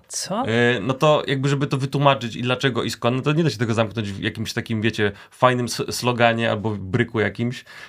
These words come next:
Speaker 2: I to jest problematyczne, nie? Że jakby, i zwłaszcza te debaty i te wiece, one jakby, tam nie ma miejsca na to, żeby faktycznie komuś coś
Speaker 1: Ty, no
Speaker 2: wytłumaczyć,
Speaker 1: dobra,
Speaker 2: nie?
Speaker 1: no ale kurwa gadał przez godzinę ponad, no to myślę,
Speaker 2: To mógł
Speaker 1: że
Speaker 2: chociaż jeden temat chociaż tak
Speaker 1: w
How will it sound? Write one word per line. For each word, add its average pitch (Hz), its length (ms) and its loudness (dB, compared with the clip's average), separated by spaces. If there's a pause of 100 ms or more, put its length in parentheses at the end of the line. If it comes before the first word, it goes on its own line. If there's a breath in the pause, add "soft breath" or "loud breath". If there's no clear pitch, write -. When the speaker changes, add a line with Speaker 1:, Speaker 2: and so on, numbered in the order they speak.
Speaker 2:
I 107 60 -6
to 110 60 -4
jest 123 140 -4
problematyczne, 147 760 2
nie? 113 200 4
Że 113 380 4
jakby, 104 260 -4
i 117 120 -2 (140)
zwłaszcza 113 400 -2
te 131 120 -4
debaty 135 500 2
i 113 80 -4
te 127 120 0
wiece, 123 440 0 (280 loud breath)
one 123 160 2
jakby, 143 360 2 (300 loud breath)
tam 147 120 2
nie 175 60 6
ma 190 80 6
miejsca 175 360 4
na 113 80 2
to, 110 80 -2
żeby 113 140 0
faktycznie - 220 -2 (160)
komuś 135 200 2
coś - 80 0
Speaker 1:
Ty, 175 60 6
no - 60 -
Speaker 2:
wytłumaczyć, 190 280 8
Speaker 1:
dobra, 175 160 4
Speaker 2:
nie? 156 60 4
Speaker 1:
no 160 60 4
ale 160 120 4
kurwa 175 360 2
gadał 180 320 4
przez 175 200 -6
godzinę 180 400 2
ponad, 131 340 -2
no 131 120 -4
to 147 120 -4
myślę, 147 320 -2
Speaker 2:
To 139 80 2
mógł 151 120 6
Speaker 1:
że 160 60 2
Speaker 2:
chociaż 131 160 2
jeden 117 200 -2
temat 110 240 -2
chociaż 92 240 -8
tak - 220 -12
Speaker 1:
w - 40 -20